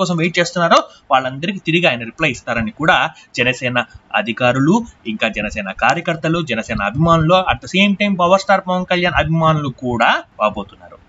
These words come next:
చూద్దామండి, ఇప్పుడు ఆయన మీద వస్తున్న విమర్శలకి ఆయన ప్రతి విమర్శలు చేస్తారా లేదా? First మనకు కావాల్సింది సినిమా షూటింగ్స్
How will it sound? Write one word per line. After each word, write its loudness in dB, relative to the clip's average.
చూద్దామండి, 2
ఇప్పుడు 2
ఆయన 0
మీద -2
వస్తున్న -4
విమర్శలకి -4
ఆయన -2
ప్రతి -6
విమర్శలు -2
చేస్తారా 0
లేదా? -4
First 0
మనకు -2
కావాల్సింది 0
సినిమా -2
షూటింగ్స్ -10